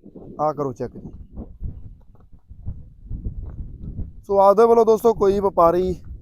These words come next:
ਵੀਰ ਮਾੜਾ ਪਸ਼ੂ ਨਹੀਂ ਖਰੀਦਦਾ ਗਾ। ਹਰ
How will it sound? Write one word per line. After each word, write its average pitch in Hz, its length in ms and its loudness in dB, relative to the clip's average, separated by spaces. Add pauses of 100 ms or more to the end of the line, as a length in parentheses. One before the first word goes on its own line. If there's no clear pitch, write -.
(140)
ਵੀਰ 170 380 0 (680)
ਮਾੜਾ 160 340 2
ਪਸ਼ੂ 160 240 -4
ਨਹੀਂ 160 120 -12
ਖਰੀਦਦਾ 151 380 -4
ਗਾ। 170 120 -6
ਹਰ 185 240 0